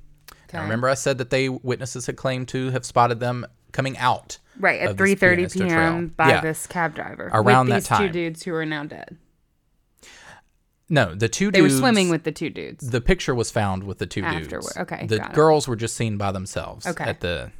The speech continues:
Speaker 1: base
Speaker 2: With
Speaker 1: of
Speaker 2: this
Speaker 1: this
Speaker 2: cab
Speaker 1: trail.
Speaker 2: driver. Got it.
Speaker 1: Yeah. Um, so we've got this cab driver who brought Chris and Lisanne to the Pianista Trail on the morning of April first. Um, he claimed that he picked the girls up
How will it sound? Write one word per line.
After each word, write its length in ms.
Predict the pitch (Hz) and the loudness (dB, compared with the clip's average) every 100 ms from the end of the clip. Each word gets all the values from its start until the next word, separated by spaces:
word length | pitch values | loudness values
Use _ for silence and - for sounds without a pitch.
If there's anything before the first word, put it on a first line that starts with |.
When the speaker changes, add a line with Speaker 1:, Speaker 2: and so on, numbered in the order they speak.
| - | -6
Speaker 1:
base 220 | 98 87 | -6 -4
Speaker 2:
With 80 | 90 | -8
Speaker 1:
of 40 | 87 | -8
Speaker 2:
this 80 | |
Speaker 1:
this 80 | 80 | -8
Speaker 2:
cab 40 | 76 | -6
Speaker 1:
trail. 200 | - - | -6 -8
Speaker 2:
driver. 140 | - - | -12 -14
Got 140 | - | -6
it. 20 | |
Speaker 1:
Yeah. 140 | - - _ _ - - - _ _ _ _ _ - | -6 -6 _ _ -20 -20 -20 _ _ _ _ _ 0
Um, 460 | 123 113 107 107 - | 4 6 6 0 0
so 140 | 147 | 2
we've 100 | 151 | 4
got 160 | 165 160 | 2 2
this 120 | - | -2
cab 260 | 156 131 120 | 4 4 4
driver 420 | 98 95 98 101 | 2 2 0 0
who 540 | 98 107 104 101 104 - | 2 0 2 0 -4 0
brought 480 | 117 104 104 - - | 2 6 4 2 -6
Chris 340 | - 107 - | -2 -2 -2
and 140 | 92 | -4
Lisanne 360 | 113 - 104 92 | -4 -4 -6 -4
to 80 | 101 | -4
the 100 | 101 | -6
Pianista 480 | - 107 95 - 101 | -4 -6 -6 -8 -8
Trail 320 | - 95 87 | -4 -2 -2
on 120 | 92 | -4
the 40 | 104 | -6
morning 300 | 98 92 95 | -4 -6 -8
of 100 | 98 | -8
April 280 | 90 87 85 | -10 -12 -14
first. 640 | - 170 98 - - - - - - - - - - | -2 2 2 0 -10 -12 -16 -20 -20 -20 -18 -8 0
Um, 180 | 92 87 | 0 2
he 140 | 127 | -2
claimed 440 | - 165 143 156 | 0 2 2 2
that 180 | - 131 | 2 0
he 100 | 123 | 0
picked 220 | 117 127 | 0 0
the 60 | 160 | 0
girls 300 | 151 185 180 | 2 2 2
up 300 | 104 110 - | 2 2 0